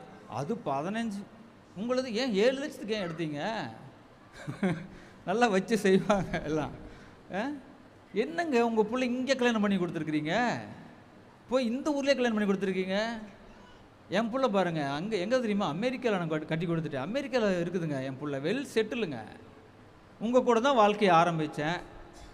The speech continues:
உங்க வா-, கணவர் வேலை செய்யறதுல தான் என் கணவர் வேலை செஞ்சாரு. ஆனா நாங்க பாருங்க எப்படி இருக்கோம். நீங்க ஏங்க இப்படியே இருக்கிறீங்க? நல்லா என்ன பண்ணுவாங்க, நல்லா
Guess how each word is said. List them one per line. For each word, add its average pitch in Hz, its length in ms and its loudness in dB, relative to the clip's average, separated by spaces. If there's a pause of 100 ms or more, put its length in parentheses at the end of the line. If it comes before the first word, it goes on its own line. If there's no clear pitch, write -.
(460)
உங்க 233 220 6 (120)
வா-, 220 380 6
கணவர் 233 280 6
வேலை 233 140 10
செய்யறதுல 220 260 0
தான் 285 100 4
என் 226 80 2
கணவர் 208 240 6
வேலை 185 200 4
செஞ்சாரு. 156 400 0
ஆனா 214 180 0
நாங்க 202 240 -2
பாருங்க 233 260 4 (160)
எப்படி 220 380 -2
இருக்கோம். 175 320 0 (560)
நீங்க 254 260 0
ஏங்க 320 200 0
இப்படியே 226 340 0
இருக்கிறீங்க? 160 380 0 (1200)
நல்லா 214 220 2
என்ன 233 140 2
பண்ணுவாங்க, 214 380 2 (240)
நல்லா 214 280 2